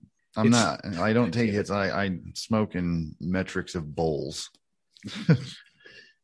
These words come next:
Speaker 1: And, uh, yeah, and sometimes that bowl holds an entire <laughs> gram. So, yeah, uh, that's usually when I
Speaker 2: Frankly.
Speaker 1: smoke a stupid amount and <coughs> I'm walking,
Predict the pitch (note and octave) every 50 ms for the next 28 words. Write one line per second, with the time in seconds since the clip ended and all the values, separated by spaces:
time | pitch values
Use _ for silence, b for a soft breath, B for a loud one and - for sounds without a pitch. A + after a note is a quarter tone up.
0 | _ _ A2+ A#2 A2+ A2 G#2+ G#2 G#2 G2 G2 F#2+ F#2 F#2 F2 E2 D#2+ B B -
1 | - A2+ A2 A2 G#2 G2 F#2+ F2+ E2+ D#2+ D#2+ D2+ B1 F#2 F#2+ F#2+ - - D#3 F3
2 | D#3 B2 A#2 G#2 G2 F#2+ F#2+ G#2 A2+ A2 - - - _ _ _ _ _ _ _
3 | _ - G#2+ G#2 D2+ E2+ G#2+ A2 A#2 A2+ G2+ A2+ A2 G#2+ G#2+ F#2 F2+ F#2+ F#2 F#2
4 | - G#2+ G#2+ - - G#2 F2+ G2 G2 G#2+ F#2+ - - C#3 D3+ B2+ G2+ G2 - -
5 | - - - - - - - - _ _ _ _ _ _ _ - - - _ _
6 | _ _ _ _ _ B B B B B B B B B B B B _ C#3+ C3
7 | - B2 A2 G2+ G2+ G#2+ B2 B2+ A2 F#2+ F2+ E2+ - - F2+ F2+ F2 F2 E2+ E2+
8 | D2 C#2 F2 G2+ A#2 B2 B2+ B2+ - A#2+ A2 G#2+ A2 G2+ G2 G2 F#2 F#2+ F#2 F2+
9 | E2+ E2+ E2+ E2 - - F2+ F2+ F2 E2+ E2 E2 F#2 - - G#2+ G2+ F#2+ F#2 -
10 | F2 D#2+ - - - G#2 G2 - - F2 E2+ E2+ E2+ E2 E2 E2 D#2+ D#2 G1+ D2
11 | E2 D#2+ D#2 D#2+ D#2+ B B B B B B C3 G#2 - - F2 F2 E2+ E2+ F2
12 | F2 F2 E2+ - C#2+